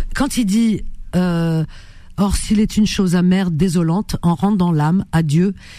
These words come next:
c'est bien de constater qu'on a fait fausse route, qu'on s'est trompé d'idée. Mourons pour des idées, d'accord, mais mourons de m-, » Alors, celui qui comprend cette phrase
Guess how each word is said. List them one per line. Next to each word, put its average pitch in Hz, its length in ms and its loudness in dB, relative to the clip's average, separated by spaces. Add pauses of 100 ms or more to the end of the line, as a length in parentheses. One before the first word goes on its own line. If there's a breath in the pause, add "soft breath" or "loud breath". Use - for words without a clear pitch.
(220 loud breath)
c'est - 240 -2
bien 170 300 2
de 196 100 -2
constater 190 560 -2
qu'on 175 220 0
a 160 60 2
fait 170 160 -2
fausse - 340 -2
route, 180 400 0 (160 soft breath)
qu'on 180 120 0
s'est 185 140 0
trompé 202 380 0
d'idée. 165 340 0 (340 loud breath)
Mourons 190 380 2
pour 170 160 0
des 165 180 0
idées, 160 220 2
d'accord, 196 380 -2
mais 170 340 0
mourons 160 300 2
de 160 80 0
m-, » 151 140 0 (380 loud breath)
Alors, 143 220 -2
celui 247 320 2
qui - 140 -2
comprend 208 560 -2 (100)
cette - 300 -6
phrase 202 500 0